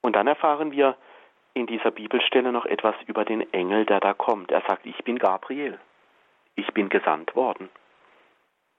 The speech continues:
Also das ist klar, Gott sendet Engel. Der Himmel greift ein. Der Himmel nimmt jetzt in der Vorbereitung auf Jesus Christus das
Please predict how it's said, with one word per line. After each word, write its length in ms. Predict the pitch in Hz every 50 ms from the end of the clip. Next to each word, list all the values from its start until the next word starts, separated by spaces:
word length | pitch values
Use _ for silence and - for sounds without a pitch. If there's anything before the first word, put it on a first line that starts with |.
| _ _ _ _
Also 180 | - 95 - -
das 180 | - 95 - -
ist 160 | 101 - -
klar, 400 | - - 85 80 90 117 - - _ - - - - - _ _ _ _ _
Gott 220 | - 202 196 - - - -
sendet 360 | 156 135 120 107 104 95 - -
Engel. 360 | - 113 95 85 82 78 - - - _ _ _ _ _ _ _ _ _ -
Der 80 | 107 98
Himmel 380 | - - 117 117 127 127 113 - - _ _ - - - - - - _ _ _ _
greift 440 | - - 101 98 98 - - - -
ein. 300 | 101 101 90 80 80 82 - - _ _ _
Der 100 | - 104
Himmel 360 | - - 131 131 151 156 151
nimmt 240 | 143 123 107 107 - - -
jetzt 220 | 123 131 - - - - - - - - - - - - - - - - _ _
in 100 | 123 120
der 100 | 113 101
Vorbereitung 680 | - - 117 120 139 - 165 - 180 170 156 - - 107
auf 240 | - - 127 - -
Jesus 300 | 139 131 123 - 135 120 - -
Christus 420 | - 117 110 - - - - 101 - - - - - - - - _ _
das 120 | - 107